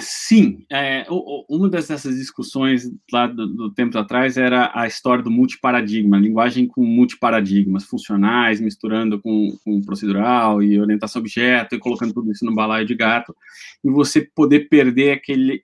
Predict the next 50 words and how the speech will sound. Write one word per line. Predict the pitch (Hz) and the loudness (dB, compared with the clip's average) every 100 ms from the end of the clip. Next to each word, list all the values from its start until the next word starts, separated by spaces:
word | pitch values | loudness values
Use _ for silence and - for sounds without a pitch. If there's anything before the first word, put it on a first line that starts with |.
| - | -8
identidade | 127 139 147 - 120 123 123 120 | -4 0 0 0 -2 0 0 -2
de | 120 | 0
olhar | 123 117 120 143 | 0 2 2 4
um | 165 143 | 6 4
código | - 139 151 143 147 | 2 2 4 2 -2
e | |
falar, | 147 131 | 0 2
"Não, | 143 120 | 4 2
isso | 98 120 | -2 -6
aí | 117 135 - | -6 -6 0
tem", | 160 160 151 | 2 2 0
você | - - 151 | -6 -6 -2
olha, | 143 190 160 | 2 2 2
você | - | 2
não | 156 | 0
precisa | 160 - 196 | 2 2 2
nem | 247 | 4
olhar | 254 170 190 | 2 2 0
direito | 160 151 165 - | 2 2 2 0
o | |
código, | 151 131 | -8 -6
mas | 135 147 | -6 -6
mais | 156 156 208 208 | -4 -2 -2 -2
ou | 175 | -2
menos | 165 180 175 160 - | -2 -2 -4 -8 -12
formatação, | 180 165 156 170 147 139 196 | -6 -2 -2 -2 -6 -4 -2
você | |
fala, | 190 180 | -2 -4
"Não, | 120 | -8
isso | 110 | -8
é | 175 | -10
um | 220 | -8
código | 175 185 254 | -8 -6 -6
Java", | 127 143 135 - - - | -4 -4 -4 -8 -20 -12
ou | 131 135 | -2 0
"Isso | 139 | 0
é | 165 | -2
um | |
código | 160 156 156 160 156 175 | 0 0 0 -2 -2 -4
de | 147 147 135 - _ - | -2 0 0 -10 _ -6
A, | 135 143 | 2 2
B | 131 131 139 | 4 2 2
ou | |
C | 127 - 131 131 | 0 0 2 4
linguagem". | 135 120 104 101 101 _ _ _ - - _ | 4 4 2 2 -4 _ _ _ -20 -20 _
E, | 123 123 131 127 | 0 2 4 4
e | |
eu | 143 | 2
sempre | 143 170 196 | 2 0 -2
tinha, | - 180 | 0 0